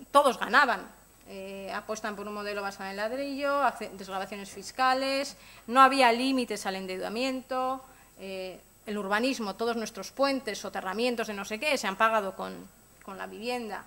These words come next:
y la vivienda pública escasa y en, en propiedad. Bien, burbuja inmobiliaria. Aquí os había puesto, pues bueno, las definiciones, en este caso la famosa crisis ninja que todos conocemos, y Leopoldo Abadía, que explicaba de una manera muy sencillita cómo en Estados Unidos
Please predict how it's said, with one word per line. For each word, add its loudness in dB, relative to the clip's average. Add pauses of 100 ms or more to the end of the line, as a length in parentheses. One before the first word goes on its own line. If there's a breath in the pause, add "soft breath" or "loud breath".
(360 loud breath)
y -10
la -4
vivienda -4
pública -4
escasa -2
y -6
en, -12 (120)
en -14
propiedad. -14 (100)
Bien, -2 (400 loud breath)
burbuja 2
inmobiliaria. 2
Aquí 0
os 0
había 2
puesto, -6
pues -6
bueno, -6
las -2
definiciones, -2
en -6
este -8
caso -2
la -6
famosa -2
crisis -12
ninja -6
que -12
todos -8
conocemos, -8
y -12
Leopoldo -2
Abadía, 4
que -4 (340 loud breath)
explicaba 6
de 4
una 2
manera 2
muy -2
sencillita -2
cómo -2
en -2
Estados 2
Unidos 2